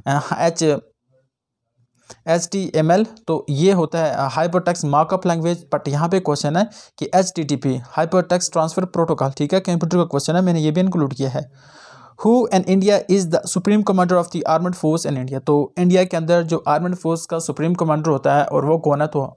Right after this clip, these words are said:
आपको पता होगा कि वो प्रेसिडेंट है, and हमारे जो करंट प्रेसिडेंट है उनका नाम है द्रौपदी मुर्मू, ठीक है।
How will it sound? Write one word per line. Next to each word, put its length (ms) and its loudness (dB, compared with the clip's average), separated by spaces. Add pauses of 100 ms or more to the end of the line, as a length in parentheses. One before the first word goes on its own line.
(100)
आपको 180 -4
पता 200 0
होगा 220 0
कि 140 -4
वो 120 0
प्रेसिडेंट 520 -2
है, 120 0
and 100 -4
हमारे 220 -2
जो 100 -2
करंट 280 -2
प्रेसिडेंट 400 -2
है 60 0
उनका 180 -4
नाम 200 0
है 120 -2
द्रौपदी 380 -2
मुर्मू, 380 -6 (360)
ठीक 200 -4
है। 420 -2